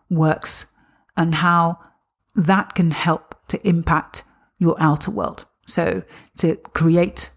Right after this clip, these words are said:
the things that you really want in your life, um, you need to come into contact with,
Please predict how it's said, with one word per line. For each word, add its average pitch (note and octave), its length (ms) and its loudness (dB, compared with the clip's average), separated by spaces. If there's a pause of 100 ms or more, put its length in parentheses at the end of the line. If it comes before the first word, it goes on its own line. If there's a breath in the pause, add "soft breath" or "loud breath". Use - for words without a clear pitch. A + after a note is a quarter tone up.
the F#3 80 0
things F#3+ 320 2
that - 120 -2
you E3+ 140 2
really G3+ 380 4
want F3 240 0
in D#3+ 120 2
your D#3 120 0
life, D3 380 -2 (800 loud breath)
um, D#3 560 -2
you F3+ 120 4
need F3 200 4
to - 60 -4
come F#3 380 2
into F3 240 0
contact - 720 -2
with, D#3 280 0